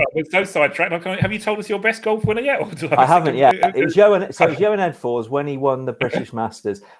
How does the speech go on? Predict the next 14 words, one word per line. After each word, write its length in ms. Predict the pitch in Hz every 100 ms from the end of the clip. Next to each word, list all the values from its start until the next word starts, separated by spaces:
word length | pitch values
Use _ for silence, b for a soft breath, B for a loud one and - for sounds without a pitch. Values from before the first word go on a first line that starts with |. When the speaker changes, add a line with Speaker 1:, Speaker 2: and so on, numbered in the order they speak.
| -
Speaker 2:
and 80 | 131
I 80 |
think 220 | 143 - 131
Speaker 1:
Right. 100 | 127
Speaker 2:
it 40 |
was 100 | -
something 240 | 170 165 120
stupid 520 | - 147 127 110 101
like 200 | 104 104
four 480 | - _ 127 127 123
hundred 360 | 127 131 143 131
on 160 | 113
Betfair. 640 | 110 120 - 123 123 131 - b b b -
Uh, 280 | 117 117